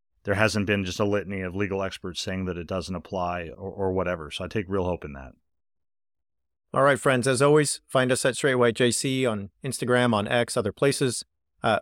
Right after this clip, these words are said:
Speaker 2: we do this show three times a week. This, this week, we did it four times a week, and we do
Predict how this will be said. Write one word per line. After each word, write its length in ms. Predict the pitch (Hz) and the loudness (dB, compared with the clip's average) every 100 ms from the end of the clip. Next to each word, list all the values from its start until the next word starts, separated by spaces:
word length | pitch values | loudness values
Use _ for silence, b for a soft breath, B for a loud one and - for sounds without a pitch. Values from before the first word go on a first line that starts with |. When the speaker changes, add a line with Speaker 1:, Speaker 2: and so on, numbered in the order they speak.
| - | 0
Speaker 2:
we 140 | 143 | 2
do 160 | 139 135 | 4 4
this 100 | 127 | 4
show 160 | 151 | 2
three 200 | 127 151 | 2 0
times 200 | 131 139 | 0 2
a 60 | 123 | 4
week. 280 | 147 208 - | 2 0 0
This, 240 | 151 - _ | 2 0 _
this 220 | - 165 - | -4 -2 0
week, 200 | 123 - | 0 2
we 80 | |
did 180 | 113 120 | 2 2
it 40 | - | 2
four 220 | 170 160 | 0 2
times 280 | 143 120 110 | 0 -2 0
a 60 | |
week, 240 | 107 143 _ _ _ _ - | -2 -2 _ _ _ _ -6
and 220 | 110 110 | -2 0
we 100 | 110 | 0
do 380 | 107 123 120 | 2 2 2